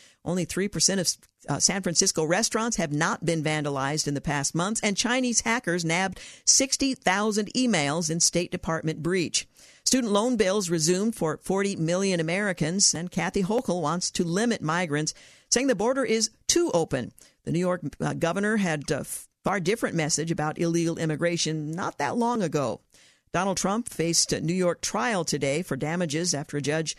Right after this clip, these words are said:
found fraud in real estate, um, his real estate empire. And Merrick Garland, he claims the Department of Justice does not have one rule for Republicans and another rule for Democrats. That, uh, is being challenged.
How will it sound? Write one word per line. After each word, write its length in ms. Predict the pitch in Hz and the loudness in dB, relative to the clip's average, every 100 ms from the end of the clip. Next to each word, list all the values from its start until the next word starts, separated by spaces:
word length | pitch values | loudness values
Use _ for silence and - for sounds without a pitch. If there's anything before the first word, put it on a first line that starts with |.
| - _ _ - | -14 _ _ 0
found 280 | 175 170 | 2 0
fraud 460 | - - 208 196 180 | -2 0 0 0 0
in 100 | 156 | -2
real 260 | 165 220 240 | 0 2 2
estate, 500 | - 147 139 - 160 | 2 0 -2 -2 -2
um, 260 | 127 127 - | -2 -6 -4
his 220 | 151 147 | -2 -2
real 220 | 151 190 | 0 0
estate 400 | 180 - 147 151 - | 2 0 0 -2 -2
empire. 580 | 190 208 - 147 120 165 - - | -2 0 -2 -2 -2 -4 -10 -8
And 120 | - 220 | -2 2
Merrick 240 | 277 294 | 2 2
Garland, 560 | 180 220 269 185 160 170 | 0 0 0 0 -2 -2
he 140 | 226 | -2
claims 400 | 277 - 151 185 | 0 0 0 -2
the 80 | 160 | -2
Department 420 | 139 - 180 165 | -2 -2 -2 -2
of 60 | 156 | 0
Justice 480 | 151 202 - 165 160 | 0 0 0 0 0
does 300 | 143 170 165 | 0 0 0
not 260 | 185 247 | 0 0
have 240 | 196 170 147 | 0 -2 0
one 300 | 147 202 190 | 0 0 2
rule 200 | 196 196 | 2 0
for 140 | 196 | 0
Republicans 680 | 170 165 202 226 226 226 214 | -2 -2 -2 0 0 -2 -2
and 100 | 175 | -2
another 320 | 165 170 185 | 0 0 0
rule 220 | 175 175 | 0 0
for 200 | 175 185 | 0 -2
Democrats. 760 | 180 208 233 - 151 117 - - - _ _ _ _ | 0 0 -2 0 -2 0 -2 -2 -4 _ _ _ _
That, 280 | 143 156 - | -4 -2 -2
uh, 180 | 147 143 | -2 -4
is 120 | 147 | -4
being 240 | 143 156 143 | -2 -2 0
challenged. 640 | - 170 156 127 131 - | 0 0 -2 -2 -6 -8